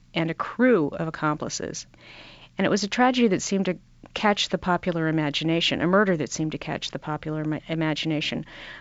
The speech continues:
partly because it was the wife who was believed to have rallied all these people to the cause of killing him,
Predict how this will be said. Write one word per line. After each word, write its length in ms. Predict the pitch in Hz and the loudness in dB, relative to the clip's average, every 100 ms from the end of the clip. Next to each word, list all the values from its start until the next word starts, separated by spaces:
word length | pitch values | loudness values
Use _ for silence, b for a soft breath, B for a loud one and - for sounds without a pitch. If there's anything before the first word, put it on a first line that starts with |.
| B | B
partly 340 | - 254 226 202 | 0 2 4 4
because 680 | 175 - 165 147 147 - - - | 2 -2 -2 -2 -2 -6 -8 -6
it 160 | 180 - | -2 0
was 160 | 165 | 0
the 100 | - | -2
wife 540 | 156 165 160 156 - - - - | 0 2 4 0 -4 -20 -20 -8
who 160 | 175 165 | -4 -2
was 260 | 160 156 | 0 -2
believed 420 | - 160 170 160 - | -2 0 0 0 -4
to 120 | 160 | -2
have 300 | 160 151 156 | -2 -2 0
rallied 400 | 160 156 156 156 | 2 2 0 0
all 140 | 151 | -2
these 200 | 151 160 | -2 -4
people 360 | - 165 - 151 | -2 -4 -2 -6
to 120 | - | -4
the 80 | 151 | -6
cause 340 | - 156 151 | 0 0 0
of 100 | 165 | -2
killing 340 | - 170 160 156 | 0 0 2 2
him, 220 | 156 | -2